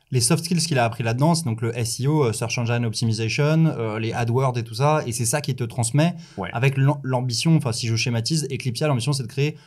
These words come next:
Speaker 1: le Wikipédia des jeux vidéo, c'est-à-dire pour, euh, les casus, euh, les, les casual players qui n'ont pas le temps, c'est ok, je me connecte, ok, je joue, euh, Garen, quel build il faut que je joue, que-, comment, comment il faut que je,
Speaker 2: Ouais,
Speaker 1: quel
Speaker 2: moi
Speaker 1: spell il faut que je maxe, tout ça quoi.
Speaker 2: Moi je vais devenir, moi je suis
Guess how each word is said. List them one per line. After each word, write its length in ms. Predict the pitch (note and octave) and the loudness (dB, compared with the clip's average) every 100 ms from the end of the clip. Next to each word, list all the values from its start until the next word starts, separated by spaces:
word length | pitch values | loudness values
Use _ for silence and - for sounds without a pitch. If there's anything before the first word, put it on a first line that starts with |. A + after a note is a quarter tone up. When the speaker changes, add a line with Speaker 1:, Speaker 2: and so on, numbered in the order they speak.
| _ | _
Speaker 1:
le 160 | A#2+ C3 | 4 8
Wikipédia 680 | D3+ D3+ D3+ D3+ D3 C#3 C#3+ | 8 8 6 2 2 2 2
des 120 | C3 | 2
jeux 120 | A#2+ | 2
vidéo, 380 | A#2 B2 C3 A2 | 0 0 0 0
c'est-à-dire 420 | - G2 G#2 G2 | -2 -4 -2 -4
pour, 240 | F#2 C3+ | -2 0
euh, 60 | A#2 | 0
les 120 | A2 | 0
casus, 440 | A2+ A#2 A2+ D3+ F3+ - - - | 0 2 4 4 2 -4 -16 -8
euh, 200 | G#2+ G2+ | -4 -2
les, 120 | G#2+ | -4
les 260 | A2 A2 G#2+ | -4 -4 -2
casual 320 | B2+ A#2 B2 | 0 2 2
players 220 | C3 C3+ | 2 2
qui 60 | C3 | 0
n'ont 80 | G#2+ | 0
pas 100 | A2 | -2
le 60 | |
temps, 240 | A2+ C#3+ D#3 | 2 4 4
c'est 160 | C#3 | 2
ok, 180 | C3+ A#2+ | 0 0
je 80 | G2+ | 0
me 80 | A2 | 0
connecte, 460 | A2+ A#2 C#3 C#3 | 0 2 2 0
ok, 200 | B2+ C3 | -2 -2
je 140 | B2 A2+ | 0 0
joue, 220 | G#2 A#2+ | -2 -2
euh, 60 | G#2+ | -2
Garen, 520 | A2+ A2 C#3 D3+ C#3 | -2 0 0 0 0
quel 200 | D3 C3+ | 2 2
build 260 | C3 C#3+ | 2 2
il 80 | B2+ | 0
faut 160 | A2+ B2+ | 0 -2
que 60 | |
je 100 | G#2+ | 0
joue, 380 | A2+ B2 D#3 D#3+ - - | 2 4 4 2 0 -6
que-, 140 | - C3 | -2 0
comment, 240 | - C3+ | 2 0
comment 220 | B2+ C3 | 2 0
il 80 | B2+ | 0
faut 120 | B2+ | -2
que 80 | A#2+ | -4
je, 240 | A#2 A#2 | -2 0
Speaker 2:
Ouais, 80 | A#2 | 2
Speaker 1:
quel 120 | A#2 | 4
Speaker 2:
moi 120 | C#3 B2 | 6 4
Speaker 1:
spell 220 | A#2 C#3 | 4 2
il 60 | A#2 | 2
faut 100 | B2+ | 0
que 60 | |
je 80 | A2 | 2
maxe, 320 | B2 C#3+ C#3+ A#2 | 2 0 -2 -6
tout 100 | A#2 | -6
ça 120 | G#2 | -6
quoi. 180 | - - - | -8 -12 -8
Speaker 2:
Moi 160 | A#2 C#3 | -2 0
je 80 | C3 | 0
vais 60 | |
devenir, 340 | A#2 A#2+ B2 - | 0 -2 -4 -4
moi 140 | A2+ | -2
je 80 | C#3 | -2
suis 240 | - G#2+ | -4 -8